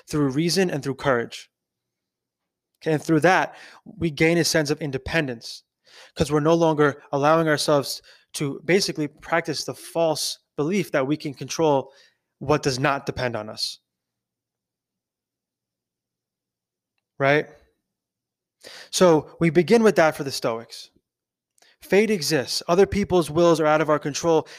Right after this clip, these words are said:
And it's almost, you know, for me, the way I conceive of this is that there's a collision. And that's almost how the world is made. So by that, I mean, from the Stoic perspective,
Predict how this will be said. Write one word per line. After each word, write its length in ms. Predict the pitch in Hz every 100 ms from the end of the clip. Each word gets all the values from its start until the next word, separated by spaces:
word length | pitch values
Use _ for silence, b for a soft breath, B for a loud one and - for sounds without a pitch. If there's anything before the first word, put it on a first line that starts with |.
| -
And 140 | 165
it's 120 | 160
almost, 440 | - 226 226 - -
you 100 | 180
know, 80 | -
for 120 | 190
me, 100 | 202
the 100 | 180
way 80 | 175
I 120 | 165
conceive 360 | - 151 170
of 120 | 160 143
this 200 | 143 143
is 120 | 131
that 240 | 139 139 B B B B
there's 180 | 160 139
a 40 |
collision. 580 | 151 - 156 160 123 104 - - - _ _
And 100 | 147
that's 240 | 170 175 -
almost 320 | 175 170 -
how 80 | 156
the 100 | 143
world 280 | 147 147
is 120 | 131 123
made. 200 | 117 -
So 80 |
by 140 | 143 185
that, 120 | 185
I 80 | 170
mean, 280 | 165 151 143
from 140 | 147
the 60 | 143
Stoic 460 | - 165 160 -
perspective, 520 | - - 156 135 143